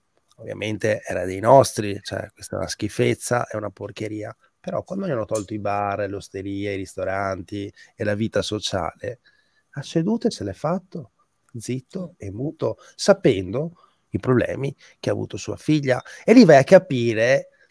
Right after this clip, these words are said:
quanto il sistema è potente, no, Paolo?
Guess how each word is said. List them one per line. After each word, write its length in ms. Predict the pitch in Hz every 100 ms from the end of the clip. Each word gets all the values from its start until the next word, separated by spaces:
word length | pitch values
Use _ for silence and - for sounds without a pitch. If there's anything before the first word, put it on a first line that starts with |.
| _ _
quanto 300 | - 147 110
il 40 | 123
sistema 560 | - 135 - 127 170
è 80 | 143
potente, 840 | - 95 - 151 170 147 - 117 107
no, 380 | 120 127 120 _ _
Paolo? 600 | 120 104 107 104 101